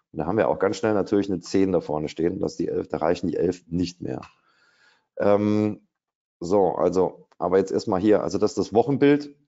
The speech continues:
Wir haben halt heute Freitag, das heißt, das wird sich heute auflösen in irgendeiner Form und Long sieht einfach anders aus, ne? Also die kriegt er auch nicht mehr auf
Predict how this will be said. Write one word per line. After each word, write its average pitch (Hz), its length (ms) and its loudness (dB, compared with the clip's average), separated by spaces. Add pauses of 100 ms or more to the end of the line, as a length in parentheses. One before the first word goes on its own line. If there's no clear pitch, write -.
(220)
Wir 85 140 -4
haben 101 160 0
halt 98 180 0
heute 92 200 0
Freitag, 98 480 -2
das 87 160 -4
heißt, 90 260 -2
das 85 160 -10
wird 113 160 -2
sich - 160 -14
heute 95 240 0
auflösen 92 500 -2
in - 60 -4
irgendeiner 95 240 -2
Form 95 260 0
und 98 200 -6
Long 92 340 -2 (100)
sieht 98 360 -8
einfach 98 320 -2
anders 120 320 -2
aus, - 340 -4
ne? 85 220 -8 (480)
Also 90 200 -2
die 87 160 -8
kriegt - 260 -6
er 92 80 4
auch 92 120 -2
nicht 107 160 -6
mehr 98 140 0
auf 87 260 0